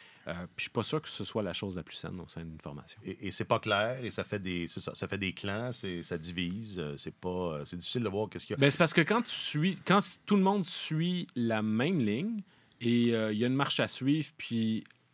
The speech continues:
Speaker 1: l'entraîneur agit en conséquence, pose ses décisions, euh, pose ses gestes en conséquence, ben, les sa-, les joueurs savent à quoi s'en tenir, puis ils peuvent pas
Speaker 2: Mhm.
Speaker 1: remettre ça en question, parce que dans le fond, c'est, c'est, il y a, il y a une,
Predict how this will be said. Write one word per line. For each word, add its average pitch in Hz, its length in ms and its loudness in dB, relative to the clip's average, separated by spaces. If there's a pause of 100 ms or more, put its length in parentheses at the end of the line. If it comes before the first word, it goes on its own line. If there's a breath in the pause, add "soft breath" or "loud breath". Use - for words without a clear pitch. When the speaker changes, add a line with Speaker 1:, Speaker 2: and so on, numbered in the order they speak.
Speaker 1:
l'entraîneur 120 840 2 (240)
agit 117 400 0
en 110 80 -2
conséquence, 110 640 -2
pose 143 320 2
ses 110 160 -2
décisions, 101 540 -2
euh, 107 80 -4
pose 139 240 -2
ses 110 180 0
gestes 117 300 0
en 95 80 -2
conséquence, 101 640 -6 (720 soft breath)
ben, 110 80 2
les 123 80 2
sa-, 135 220 2
les 123 120 4
joueurs 160 240 2
savent 147 220 4
à 110 60 2
quoi 120 140 0
s'en 113 180 0
tenir, 127 220 0
puis - 180 -4
ils 92 40 0
peuvent 123 240 -2
pas 165 100 2
Speaker 2:
Mhm. 90 60 0
Speaker 1:
remettre 101 200 0
ça 117 60 2
en 101 60 2
question, 98 340 -2
parce - 140 -8
que - 80 -2
dans 101 140 2
le 98 80 -2
fond, 139 200 0
c'est, 101 300 0
c'est, - 180 -2
il 82 300 -4
y 104 140 0
a, - 20 2
il 110 320 -4
y 110 60 4
a 110 60 4
une, 104 120 -2